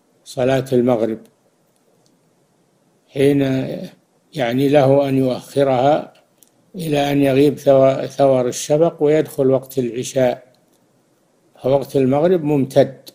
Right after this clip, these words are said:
من غروب الشمس إلى أن يغيب الشفق الأحمر، ويدخل عند ذلك وقت صلاة العشاء، ووقت صلاة العشاء يمتد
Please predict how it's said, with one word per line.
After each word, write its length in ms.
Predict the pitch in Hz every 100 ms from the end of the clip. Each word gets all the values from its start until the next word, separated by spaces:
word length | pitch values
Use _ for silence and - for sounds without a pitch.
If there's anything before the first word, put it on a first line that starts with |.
| _ _ _ _ _ _ -
من 160 | 147
غروب 360 | 131 131 151 131
الشمس 640 | 120 - 156 175 - - -
إلى 420 | - 147 143 143 143
أن 100 | 139
يغيب 680 | 131 127 147 131 135 135 - _ _ _ _ _ _ _
الشفق 520 | - - 147 131 123
الأحمر، 500 | 123 127 120 - 110 - _ _ _ _ _ _ _ -
ويدخل 500 | 143 156 - 135 123
عند 220 | 147 135
ذلك 580 | 127 123 143 165 - 151
وقت 180 | 143
صلاة 500 | - - 135 131 151 151 - _ _ _ _ _ _ _ _ _ 170
العشاء، 760 | 139 120 131 - 131 110 - -
ووقت 380 | 151 156 185
صلاة 400 | - - 143 139 135
العشاء 480 | 135 127 151 170 165
يمتد 500 | 143 127 127 147